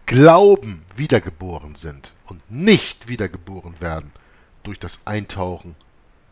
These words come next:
und in Wasser und schon gar nicht durch das Besprenkeln mit Wasser und schon gar nicht Kinder, Kleinkinder, die noch überhaupt keine Ahnung davon haben, was Gott ist und was das Evangelium ist.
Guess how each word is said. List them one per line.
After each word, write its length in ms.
und 260
in 220
Wasser 360
und 140
schon 180
gar 320
nicht 440
durch 240
das 220
Besprenkeln 1040
mit 160
Wasser 320
und 180
schon 220
gar 360
nicht 480
Kinder, 560
Kleinkinder, 840
die 60
noch 160
überhaupt 420
keine 300
Ahnung 400
davon 400
haben, 260
was 320
Gott 220
ist 420
und 180
was 160
das 120
Evangelium 800
ist. 360